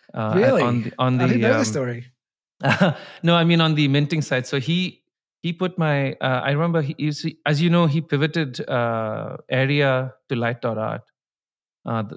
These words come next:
Speaker 1: the pho-, N F T photography platform. And for their Genesis collection, he put together this incredible curation board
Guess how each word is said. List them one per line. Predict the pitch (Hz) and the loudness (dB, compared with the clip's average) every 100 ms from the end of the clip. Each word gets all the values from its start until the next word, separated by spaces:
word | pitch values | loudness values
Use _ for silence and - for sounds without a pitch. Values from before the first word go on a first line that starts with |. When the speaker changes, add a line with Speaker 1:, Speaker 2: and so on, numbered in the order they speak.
| - 120 | -12 -6
Speaker 1:
the | 117 | -6
pho-, | 107 127 | -4 -8
N | 107 120 | -4 -2
F | 131 | -4
T | - | -8
photography | - 117 123 123 - | -6 -6 -4 -8 -8
platform. | 117 117 - 101 101 107 _ _ _ _ - | -8 -10 -10 -10 -10 -12 _ _ _ _ -10
And | 117 120 | -6 -6
for | - | -6
their | 123 120 | -4 -2
Genesis | 117 127 143 143 | 0 -2 -2 -8
collection, | - 127 123 - 135 123 120 120 - | -6 -4 -4 -4 -4 -2 -4 -6 -10
he | - 131 | -12 -10
put | 120 127 | -10 -12
together | - 123 117 | -8 -8 -8
this | 120 123 | -10 -12
incredible | 117 - 120 123 123 117 120 _ 120 | -14 -8 -6 -6 -8 -10 -12 _ -10
curation | 113 113 120 120 | -8 -10 -12 -12
board | 104 | -12